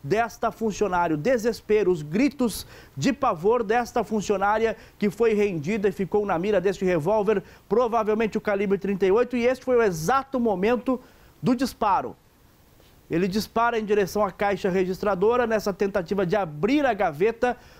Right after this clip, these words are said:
onde as cédulas estavam sendo guardadas. E na sequência, esse é o início da gravação, ele se aproxima, rende a funcionária, vai até a caixa registradora, não consegue abrir a caixa onde as cédulas estavam guardadas,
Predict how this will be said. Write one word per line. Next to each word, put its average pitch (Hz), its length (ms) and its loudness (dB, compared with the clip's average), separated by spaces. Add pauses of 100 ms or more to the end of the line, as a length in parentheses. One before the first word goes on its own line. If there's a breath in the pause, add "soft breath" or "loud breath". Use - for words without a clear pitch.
(180 loud breath)
onde 202 340 0
as 196 140 -2
cédulas 208 480 0
estavam 196 360 -2
sendo 196 220 -2
guardadas. 170 540 0
E 208 40 2
na 262 140 0
sequência, 233 640 -2
esse 180 140 -2
é 190 40 2
o 175 60 2
início 170 240 0
da 156 80 -2
gravação, 147 580 -4 (400 loud breath)
ele 165 160 0
se 175 140 -4
aproxima, 160 640 -4 (180)
rende 214 320 0
a 196 60 0
funcionária, 160 800 -2 (1500 soft breath)
vai 202 500 0
até 214 220 -2
a 190 80 0
caixa 190 340 -2
registradora, 156 840 -2 (480 soft breath)
não 226 300 0
consegue 208 520 0
abrir 180 460 0
a 214 80 2
caixa 190 360 -4
onde 175 100 -4
as 160 100 -2
cédulas 170 340 -2
estavam 160 360 -4
guardadas, 139 720 -4